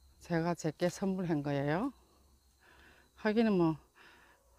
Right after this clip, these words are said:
아들이 돈 준 걸로 <laughs> 샀으니까요. 내가 환엽 시리우스 터닝. 예, 와, 아주 멋있어요. 이거 막,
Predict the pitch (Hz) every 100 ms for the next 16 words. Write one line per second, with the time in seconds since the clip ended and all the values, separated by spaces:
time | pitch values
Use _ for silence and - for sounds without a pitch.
0 | _ _ 180 196 196 170 160 160 160 160
1 | 160 175 - - 240 196 233 - - -
2 | - - - - 190 196 180 165 143 147
3 | 240 - _ _ _ _ - - - _
4 | - 143 143 135 - 196 196 208 233 254
5 | 254 _ _ _ - - - _ _ -
6 | - 240 214 170 156 - 147 - _ _
7 | _ _ _ _ _ _ _ - 214 185
8 | 151 131 _ _ - 143 143 143 139 131
9 | 131 143 147 151 170 175 214 202 - 196
10 | 220 214 208 151 139 135 139